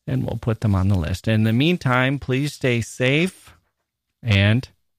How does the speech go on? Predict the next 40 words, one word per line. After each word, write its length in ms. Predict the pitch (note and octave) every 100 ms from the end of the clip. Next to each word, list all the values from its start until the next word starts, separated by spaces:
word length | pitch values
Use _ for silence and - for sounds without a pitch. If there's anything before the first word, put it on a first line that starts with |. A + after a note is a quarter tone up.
| -
I 140 | G2+
will 120 | F#2+ G#2+
think 220 | F3+ E3
of 100 | A2
you 240 | A#2 D3+
when 180 | F#3 C3
I 100 | G2+
get 180 | G#2 F2+
up 140 | G2
at 120 | G2+
four 260 | - A2+ G2
A 100 | G2
M. 240 | F#2 B2+
I 100 | E3+
thought 200 | A#2+ A#2+
of 80 | C3+
you 120 | D3
today, 320 | D3 - C#3 F#2
actually, 560 | E2+ F2+ - B2 F3 -
drinking 300 | A#2 G#2+ G#2+
your 140 | G#2+
chai 340 | - A2+ A#2
as 160 | D#3+ C3
I 160 | F#2+ G2
was 280 | G2+ G2+ - - - _
drinking 320 | B2 B2 B2
my 120 | A#2
coffee. 560 | A#2 B2+ B2+ - E3+ F#3 _ _ _ _ _ _ _ _ _ _ _ _ _ - -
I'm 140 | A2
thinking 420 | - A#2 G#2+ G#2
that 160 | F#2 F2+
although 340 | E2 A2 A#2+
we're 120 | G#2+
in 100 | F2+
different 340 | F2+ G#2+ A2 G#2+
time 300 | B2+ C3+ B2+
zones, 400 | C3 B2+ C3 B2
in 140 | F2+
a 80 | E2+
way, 440 | F2 A2 B2 A#2